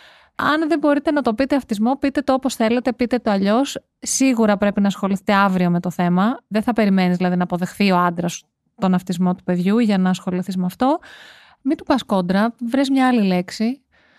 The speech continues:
Δεν έχει κάτι κακό το παιδί σας, η υγεία του είναι φανταστική. Το ίδιο και το μυαλό του. Οπότε, είναι φυσιολογική η αντίδρασή του.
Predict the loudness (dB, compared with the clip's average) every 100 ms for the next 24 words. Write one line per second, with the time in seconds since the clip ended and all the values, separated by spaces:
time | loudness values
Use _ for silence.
0 | _ _ _ -6 0 2 0 0 0 0
1 | 0 -2 -2 -4 -4 -4 -2 -2 0 0
2 | 0 0 0 0 2 2 2 2 0 0
3 | 0 -2 -4 -4 -8 -6 -2 -2 -2 -4
4 | 0 0 0 -4 _ _ _ _ _ 0
5 | 2 2 0 -2 0 2 2 2 0 -4
6 | -8 -6 -4 -2 0 0 2 2 2 2
7 | 2 2 2 0 0 -2 -6 -18 _ _
8 | _ _ _ _ _ -6 -2 0 0 -2
9 | 0 2 2 0 0 0 0 0 -2 -2
10 | -2 -2 -2 -2 -4